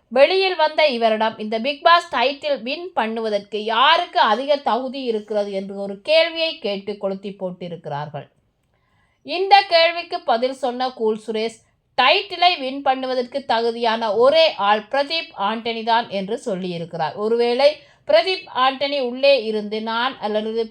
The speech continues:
பிரதீப் டைட்டிலை வாங்க வேண்டிய நிலைமை வந்திருந்தால் நானே அதை விட்டு கொடுத்து தயவு செய்து அந்த டைட்டிலை பிரதீப்புக்கு கொடுத்து விடுங்கள் என்று சொல்லியிருப்பேன். இந்த விளையாட்டை உண்மையாகவும் ஒரு வெறியுடனும் விளையாடது பிரதீப் மட்டும்தான். அவன் வெளியே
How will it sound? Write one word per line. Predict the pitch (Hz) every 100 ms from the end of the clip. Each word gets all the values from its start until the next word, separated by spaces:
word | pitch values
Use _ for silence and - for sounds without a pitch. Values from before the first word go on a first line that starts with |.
| -
பிரதீப் | 254 262 311 302 _ _ -
டைட்டிலை | 220 269 285 294 294 226
வாங்க | 202 247 247
வேண்டிய | 240 240 247 240 208
நிலைமை | 202 214 220
வந்திருந்தால் | 202 175 185 185 170 165 214 - - _ _
நானே | 254 269 311 359 349
அதை | 359
விட்டு | 320 254 277
கொடுத்து | 262 233 220 233 240
தயவு | 254 294 294
செய்து | 302 302 311
அந்த | 240 220 220
டைட்டிலை | 220 226 233 226 220
பிரதீப்புக்கு | 269 294 320 320 302
கொடுத்து | 285 269 285
விடுங்கள் | 294 285 277
என்று | 285 311
சொல்லியிருப்பேன். | 220 185 180 175 143 175 165 143 _ _ _ _ _ -
இந்த | 320 339 370 311
விளையாட்டை | 240 240 220 208 233 220 262
உண்மையாகவும் | 294 330 277 220 208 208 233
ஒரு | 233 233 247
வெறியுடனும் | 277 339 330 320 320 294
விளையாடது | 226 233 220 208 226 220
பிரதீப் | 208 208 214 208 170
மட்டும்தான். | 175 165 170 165 165 - _ _ _ -
அவன் | 208 233 240
வெளியே | 277 339 349